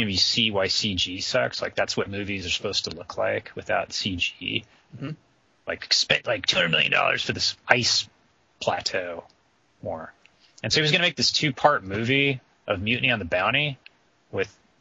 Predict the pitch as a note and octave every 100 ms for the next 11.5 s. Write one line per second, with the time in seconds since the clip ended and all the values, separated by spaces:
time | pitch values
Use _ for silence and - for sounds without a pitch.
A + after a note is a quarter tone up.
0 | _ - G2+ G#2+ G2 G2+ A2+ C3 A#2+ C3
1 | C3 C3+ D3 - - F#2 F#2+ F2+ - B2
2 | - B2+ B2 G#2+ A#2 F#2+ - - F#2+ -
3 | G2 E2+ F#2 G#2 A#2+ B2+ C3+ D#3+ E3 E3+
4 | E3 - - - _ _ _ _ - G#2
5 | G#2 G2 B2+ B2 A#2 B2 G2 A2 G2+ A2+
6 | F#2 - F#2+ G2 G#2 G#2+ G#2+ E2+ G#2+ G#2+
7 | F#2 E2 - - _ - _ _ _ _
8 | - - A2+ G#2 G2+ A#2 - - B2 G#2
9 | G#2+ G#2+ G2 F#2+ F#2+ - _ _ _ A#2
10 | G2+ F#2+ A2 F#2 F2+ F#2+ - - G2 E2+
11 | E2+ E2+ E2 E2 E2+